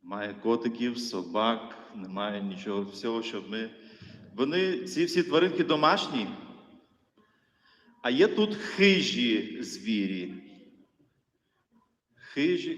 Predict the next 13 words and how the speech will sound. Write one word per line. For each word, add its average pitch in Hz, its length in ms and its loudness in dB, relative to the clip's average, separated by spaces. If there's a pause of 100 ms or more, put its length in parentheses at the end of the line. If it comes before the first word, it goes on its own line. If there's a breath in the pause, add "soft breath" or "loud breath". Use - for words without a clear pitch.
(120)
крім 147 200 -4
сови. 113 520 -4 (1040 soft breath)
Наприклад, 147 640 2 (960)
чи 127 140 0
ви 156 80 6
тут 160 180 2
бачите 175 400 2
вовка? 147 480 4 (4000)
Нічого 101 360 -8
собі, 113 340 -4
у 113 140 -4
вас 107 260 -2
уява. 113 520 0